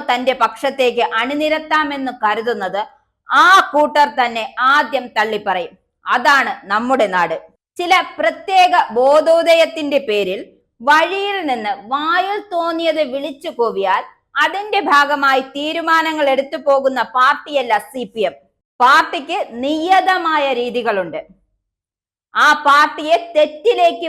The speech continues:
വലിച്ചിഴച്ച് കളയാമെന്ന് ആരും തെറ്റിദ്ധരിക്കണ്ട. മറ്റെന്തെങ്കിലും ഗൂഢലക്ഷ്യമുണ്ടെങ്കിൽ ആ രീതിയിൽ നോക്കുന്നതാണ് നല്ലത്. മലപ്പുറത്തെ മതനിരപേക്ഷ മനസ്സ് എല്ലാവർക്കും അറിയാം.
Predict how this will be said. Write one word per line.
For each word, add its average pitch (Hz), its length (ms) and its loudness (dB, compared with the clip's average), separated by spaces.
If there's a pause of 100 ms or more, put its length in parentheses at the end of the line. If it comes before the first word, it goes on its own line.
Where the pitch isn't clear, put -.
(120)
വലിച്ചിഴച്ച് 330 720 -2 (120)
കളയാമെന്ന് 294 720 -2 (280)
ആരും 302 400 2
തെറ്റിദ്ധരിക്കണ്ട. 220 640 -6 (720)
മറ്റെന്തെങ്കിലും 349 880 0 (100)
ഗൂഢലക്ഷ്യമുണ്ടെങ്കിൽ 277 1080 -4 (300)
ആ - 20 4 (220)
രീതിയിൽ 285 420 -2 (220)
നോക്കുന്നതാണ് 277 720 0 (140)
നല്ലത്. 196 360 -4 (360)
മലപ്പുറത്തെ 349 640 2 (240)
മതനിരപേക്ഷ 294 880 2 (160)
മനസ്സ് 247 360 -4 (220)
എല്ലാവർക്കും 269 720 0
അറിയാം. 175 260 -8